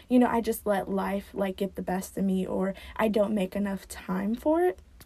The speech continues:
But this year, I just kinda promised myself, and I was like, "Okay, like, I'm gonna be different, and I'm gonna set out some time, you know, for myself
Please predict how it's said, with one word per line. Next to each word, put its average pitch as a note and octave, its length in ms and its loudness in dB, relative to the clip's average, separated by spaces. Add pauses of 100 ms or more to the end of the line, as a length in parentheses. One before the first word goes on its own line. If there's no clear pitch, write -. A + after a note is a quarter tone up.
(380)
But C4 200 0
this C#4+ 240 -2
year, D4+ 200 2
I A#3+ 140 0
just B3 240 -2
kinda A3 240 -4
promised G3+ 460 -6
myself, G#3+ 500 -6
and G#3 100 -4
I G#3 60 -4
was G3+ 180 -4
like, G3 300 -6
"Okay, C4 400 -2
like, A3+ 220 -4
I'm G3+ 100 -2
gonna G3+ 220 -2
be C#4+ 160 -6
different, A3 420 -6
and G3+ 100 -2
I'm F#3+ 140 -2
gonna G3+ 220 -4
set G3 280 -6
out G#3 200 -8
some A3 220 -6
time, F#3 420 -4
you F#3+ 100 0
know, F#3 160 -2
for F#3 160 -8
myself F#3+ 560 -2